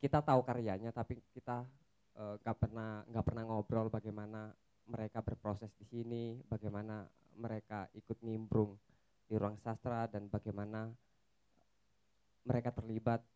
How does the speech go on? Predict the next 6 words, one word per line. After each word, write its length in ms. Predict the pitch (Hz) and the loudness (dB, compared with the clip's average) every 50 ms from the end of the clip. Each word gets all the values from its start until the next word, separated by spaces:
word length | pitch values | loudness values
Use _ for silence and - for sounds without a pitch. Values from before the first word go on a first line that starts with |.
| _ _ _ _ _ _ - | _ _ _ _ _ _ 0
untuk 320 | 120 120 117 - 117 117 117 | 2 2 4 2 2 2 2
memunculkan 800 | 113 110 110 113 107 - 110 104 110 - 120 117 117 113 110 - _ _ _ _ _ _ _ _ _ _ _ _ | 2 2 2 0 2 2 2 2 2 2 0 0 0 -2 -6 -12 _ _ _ _ _ _ _ _ _ _ _ _
karya-karya 720 | - 117 120 117 113 - - 110 104 117 117 117 117 117 110 | -6 -4 -2 -2 -2 -4 -4 -6 -4 -2 0 0 2 0 0
yang 240 | 110 110 107 101 104 | -2 -4 -8 0 2
berbicara 560 | - 120 - 113 - - 107 104 113 110 107 | 2 4 4 2 0 -2 -2 -4 -2 -4 -4
soal 400 | - - - 110 113 110 110 | -4 -4 -4 -2 -2 -4 -6